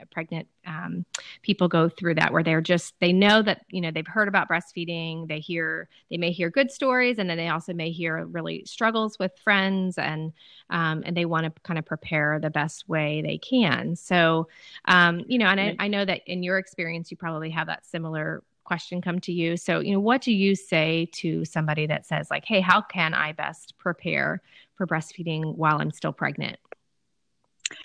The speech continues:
Speaker 2: Yeah, it's a question that I get a lot. Um,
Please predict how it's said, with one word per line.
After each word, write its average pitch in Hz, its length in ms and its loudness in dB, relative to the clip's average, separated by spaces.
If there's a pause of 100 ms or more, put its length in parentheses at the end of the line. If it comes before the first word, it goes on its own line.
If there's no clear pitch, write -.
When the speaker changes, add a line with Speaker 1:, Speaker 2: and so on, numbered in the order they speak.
(280)
Speaker 2:
Yeah, 175 300 6
it's 190 160 2
a 226 60 4
question 220 440 2
that 185 140 6
I 175 80 4
get 175 280 4 (300)
a 175 100 4
lot. 170 440 6 (120)
Um, 165 600 4